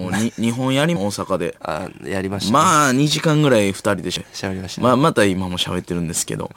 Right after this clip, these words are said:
Speaker 2: <laughs>
Speaker 1: その時に、あの、耳鼻科行くって言ってたろ、あれで。
Speaker 2: <laughs> そうそうそう。
Speaker 1: そうそう。
Speaker 2: 耳鼻科行ってきてました。
Speaker 1: ど-、どうやったん？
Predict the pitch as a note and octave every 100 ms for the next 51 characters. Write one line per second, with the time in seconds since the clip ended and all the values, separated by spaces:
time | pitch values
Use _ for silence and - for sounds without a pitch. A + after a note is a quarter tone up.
0 | G#2 - - A#3+ A#3 A#3+ G3+ E3+ E3+ A#2
1 | A2+ A2 G#2+ G2+ A#2+ F3 A3+ - B2 G2+
2 | F#2+ - G2+ - - F2 F2 C3 G3+ A2+
3 | G#2 - - - D3 - C3+ A2 A#2+ G#2+
4 | A#2 G#2+ G#2 F#2 - _ _ _ _ _
5 | - G2+ G#2 G#2 G2+ G2 A2+ G2+ - -
6 | - C#3 B2+ E3+ G#3+ A2+ - D2